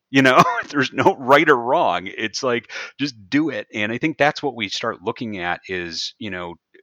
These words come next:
we look, we, we look for others to tell us how we should be.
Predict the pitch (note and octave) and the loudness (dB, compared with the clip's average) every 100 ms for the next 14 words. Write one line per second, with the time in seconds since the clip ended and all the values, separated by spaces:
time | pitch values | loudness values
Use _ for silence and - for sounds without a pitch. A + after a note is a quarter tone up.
0 | _ G2+ F#2 F#2 B2+ _ A2 G2+ G2 _ | _ -20 -18 -10 -10 _ -20 -20 _ _
1 | _ G#2 G2 G#2 B2 D#3+ _ - A2 - | _ -20 -20 -14 -10 -10 _ -14 -12 -6
2 | F2+ B2 D#3 F3+ - _ _ _ - - | -6 -6 -8 -8 -12 _ _ _ -16 -14
3 | - B2 A2 - - G2+ F#2 F2+ E2+ E2 | -6 -4 -4 -6 -6 -8 -8 -8 -8 -10
4 | D2+ C#2+ G#1+ | -16 -16 -16